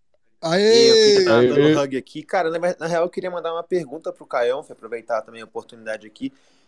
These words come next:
Speaker 2: Queria saber se, é, pô, ele falou que é a construção, a estruturação jurídica de fundo lá em B V A e tudo mais. E eu fiquei com a dúvida, cara, o fundo é de gestão ativa ou de gestão passiva?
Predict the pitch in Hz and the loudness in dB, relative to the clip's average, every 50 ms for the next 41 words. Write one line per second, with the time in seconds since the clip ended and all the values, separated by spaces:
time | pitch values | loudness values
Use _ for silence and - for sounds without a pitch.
0 | _ _ - 123 135 147 - 156 139 135 139 143 139 135 131 127 127 123 113 110 | _ _ -8 -6 -6 -4 -2 -2 -2 -2 -2 -4 0 0 2 2 2 2 -2 -4
1 | - - 143 131 117 113 - 135 131 131 131 - - 127 123 123 120 117 113 - | -4 -6 -6 -6 -6 -6 -6 -6 -6 -6 -6 -8 -8 -6 -4 -2 -2 -2 -4 -6
2 | - 135 - - - - - 131 131 127 120 110 - - _ - 123 - 135 123 | -10 -14 -12 -14 -16 -14 -12 -10 -8 -8 -8 -10 -12 -6 _ -4 -4 -4 -6 -8
3 | 117 117 123 123 - - 131 123 120 113 117 - - 127 123 113 113 117 117 113 | -6 -6 -6 -8 -4 -2 0 0 0 -2 -6 -6 -6 -6 0 0 2 2 0 -2
4 | 110 110 107 104 101 110 107 107 101 104 110 120 139 135 139 131 117 117 120 123 | -6 -12 -14 -14 -14 -14 -6 0 2 4 4 4 4 0 -2 -6 -6 -2 0 0
5 | 135 - - - _ _ _ _ _ _ _ _ _ - 139 156 170 - - 202 | 0 -2 -6 -14 _ _ _ _ _ _ _ _ _ -2 0 0 0 0 0 -2
6 | 190 185 190 180 160 151 143 139 147 - - 185 156 147 139 - - 202 226 233 | -2 0 0 0 0 0 -2 -4 -4 0 0 2 2 0 -2 -4 -8 -8 -6 -6
7 | 202 185 180 175 - - 175 151 156 - - - 233 247 254 220 220 226 220 - | -4 -4 -4 -4 -4 -6 -8 -10 -10 -12 -12 -10 -6 -4 -4 -4 -4 -8 -8 -8
8 | 202 185 220 208 208 - - 117 107 95 98 95 95 | -4 -4 -2 -4 -4 -6 -10 -10 -10 -12 -14 -16 -18